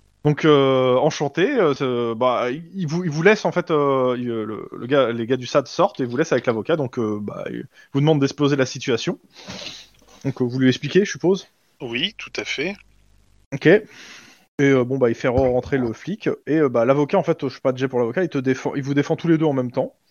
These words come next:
Speaker 1: Et, euh, et en fait, euh, bah, à la fin du truc, euh, le, euh, il y a les deux gars du sad, en fait, c'est-à-dire, euh, Damasque et, euh, le truc, euh, s'excusent, euh, d'avoir été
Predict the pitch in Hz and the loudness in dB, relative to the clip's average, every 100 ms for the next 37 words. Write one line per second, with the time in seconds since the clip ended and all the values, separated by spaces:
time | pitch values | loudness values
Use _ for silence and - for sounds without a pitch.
0 | - - - - - 160 214 185 143 127 | -20 -20 -20 -18 -2 2 4 4 4 2
1 | 123 120 117 113 113 110 - - - - | 2 2 0 -2 -2 -4 -6 -10 -18 -6
2 | 139 131 185 185 143 123 117 113 110 110 | -2 0 -2 -2 0 0 -2 -2 -4 -6
3 | 104 - - - 143 135 147 151 208 202 | -8 -10 -14 -6 -2 2 4 2 4 4
4 | 190 156 - 247 - 147 139 135 135 131 | 4 -2 -6 -4 0 0 2 2 0 0
5 | 127 120 117 117 113 110 - - - 123 | -2 -2 0 0 -2 -4 -6 -10 -8 0
6 | 120 117 113 113 110 117 113 117 160 147 | 2 4 2 0 -2 -6 -6 -2 0 0
7 | 135 127 127 117 - - - - 127 185 | 0 2 2 0 -12 -18 -12 0 2 2
8 | 135 - 151 120 - 127 117 113 113 _ | 0 -2 -4 -4 -4 0 0 0 -4 _
9 | - - - - 135 147 143 - - 110 | -20 -20 -20 0 2 4 4 2 -4 -4
10 | - 143 151 143 123 117 107 107 107 117 | -4 -2 2 2 2 0 -4 -6 -10 -12
11 | - 175 123 107 - - - 170 180 135 | -12 -4 -2 -2 -4 -6 -4 -2 2 2
12 | 127 117 - - 123 131 143 185 | 2 0 -6 -8 0 2 4 2